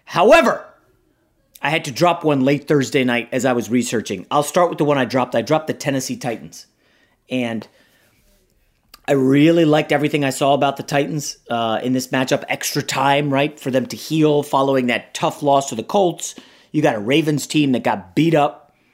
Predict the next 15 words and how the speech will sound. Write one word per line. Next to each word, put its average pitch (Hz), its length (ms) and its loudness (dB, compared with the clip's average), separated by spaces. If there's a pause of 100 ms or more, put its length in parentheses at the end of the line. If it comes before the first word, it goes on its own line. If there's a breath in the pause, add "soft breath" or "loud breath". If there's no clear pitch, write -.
(360)
by 151 100 2
the 143 80 0
Patriots, 151 480 -2
gave 143 160 0
up, 123 220 -2
uh, 104 260 -2
hundred 160 340 -2
and 101 100 -4
seventy 147 360 -2
yards 131 300 0
rushing. 135 280 -2
We 147 120 0
know 175 120 4
Lamar 120 380 0
Jackson 117 500 -4